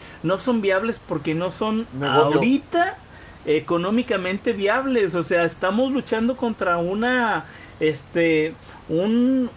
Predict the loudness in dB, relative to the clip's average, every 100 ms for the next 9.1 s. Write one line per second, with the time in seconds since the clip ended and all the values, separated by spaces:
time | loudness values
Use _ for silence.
0 | -10 -6 0 2 2 2 -2 -6 -2 0
1 | 2 0 -2 -6 -4 -4 -2 0 0 -2
2 | -2 -2 -4 -2 -2 0 -4 -4 -2 0
3 | 0 0 -2 -2 -2 -4 -2 -2 -2 -6
4 | -4 -2 0 0 0 0 0 0 -2 -2
5 | -4 -4 0 2 2 2 0 0 -4 -20
6 | -20 -20 -20 -4 0 0 0 2 2 0
7 | 0 0 0 -2 -2 -2 0 0 -2 -4
8 | -4 -2 0 2 2 0 -2 -2 -2 -2
9 | -4